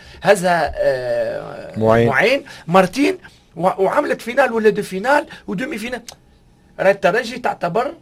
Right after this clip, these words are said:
Speaker 1: من ال-، ال-، ال-، ال-، من افضل الجمعيات كيف الاهلي وكيف الصن داونز. معناها سي obligatoire باش تكون في الدومي فينال وفي الفينال وتهز الشامبيونز ليج.
Speaker 2: وهذه خدمة شكون؟
Speaker 1: ت-،
Speaker 2: خدمة المدير
Speaker 1: ت-،
Speaker 2: الرياضي.
Speaker 1: توا بشوية عاد. توا الترجي ليفيكتيف اللي موجود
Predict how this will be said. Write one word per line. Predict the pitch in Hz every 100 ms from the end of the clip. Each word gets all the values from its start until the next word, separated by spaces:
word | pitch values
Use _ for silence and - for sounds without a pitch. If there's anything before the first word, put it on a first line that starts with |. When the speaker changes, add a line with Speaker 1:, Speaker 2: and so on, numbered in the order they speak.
| _ _ _
Speaker 1:
من | 135 143
ال-، | 143 139
ال-، | 131 127 123
ال-، | 120
ال-، | 117 120 - -
من | 143 -
افضل | 240 269
الجمعيات | 277 254 208 254 202 214 285 294
كيف | 269 -
الاهلي | 262 269 262
وكيف | 262 262
الصن | 226 247 247
داونز. | 226 - - -
معناها | 127 196 220 -
سي | - 196 -
obligatoire | 190 156 185 226 220 208 208 185 147 - _ _ _ _
باش | 139 170
تكون | - 196 208
في | - 196
الدومي | 147 170 175
فينال | 151 143 175 208
وفي | 185 175
الفينال | 143 139 170 220 214 - - -
وتهز | 165 185 262 -
الشامبيونز | 214 240 233 240 226 196
ليج. | 185 127
Speaker 2:
وهذه | 117 135 170
خدمة | 143 147 139
شكون؟ | 127 - 113
Speaker 1:
ت-، |
Speaker 2:
خدمة | 131 135 135
المدير | 135 139 139
Speaker 1:
ت-، |
Speaker 2:
الرياضي. | 143 151 123
Speaker 1:
توا | 208 202 156 -
بشوية | 156 214 - 269 107
عاد. | 120 - - - -
توا | 233 220
الترجي | 175 170 196 165 123
ليفيكتيف | 156 170 190 214 175
اللي | 175
موجود | 151 131 131 214